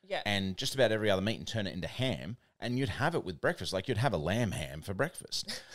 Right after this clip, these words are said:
Speaker 2: Um, and then later it, it became pork, and pork was the one that took off. But yeah, they,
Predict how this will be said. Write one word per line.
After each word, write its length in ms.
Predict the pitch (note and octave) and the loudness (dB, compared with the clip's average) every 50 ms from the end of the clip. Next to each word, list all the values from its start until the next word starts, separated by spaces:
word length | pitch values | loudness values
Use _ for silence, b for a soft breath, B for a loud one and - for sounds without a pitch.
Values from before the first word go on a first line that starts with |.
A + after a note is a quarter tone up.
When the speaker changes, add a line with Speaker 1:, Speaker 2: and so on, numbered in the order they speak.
| - | -2
Speaker 2:
Um, 320 | - - A2 G#2+ G#2+ G#2+ G2+ | 2 4 4 4 4 2 2
and 120 | - A#2 A#2+ | 0 2 2
then 120 | A#2+ A#2 | 4 4
later 320 | A2+ A2+ A2+ G#2+ A2 A2 G#2 | 4 4 4 4 2 2 0
it, 80 | F#2+ - | 0 -2
it 140 | A2+ G#2+ | -4 -2
became 340 | - G2+ - - B2 B2 G#2 | -2 -4 -4 -2 -4 -4 -4
pork, 320 | F#2 - A#2+ B2 B2 - A2+ | -4 0 2 2 2 4 2
and 180 | G2 F#2 - | 0 0 0
pork 280 | - A#2+ A2+ G#2+ - - | 2 2 2 2 2 0
was 180 | G#2 G2+ F#2 | -2 -2 -2
the 60 | - G2 | 0 2
one 160 | G#2 G#2+ G2+ | 2 2 2
that 120 | G2 - | 2 -2
took 160 | - - - | -4 -4 -2
off. 240 | D3+ E3+ - - - | 0 0 0 -2 -2
But 220 | - B2+ - F#2+ A2+ | 0 0 0 0 -2
yeah, 200 | D#3 G#3+ G3 - | -2 0 0 0
they, 260 | - B2 A#2+ B2+ | 0 0 0 0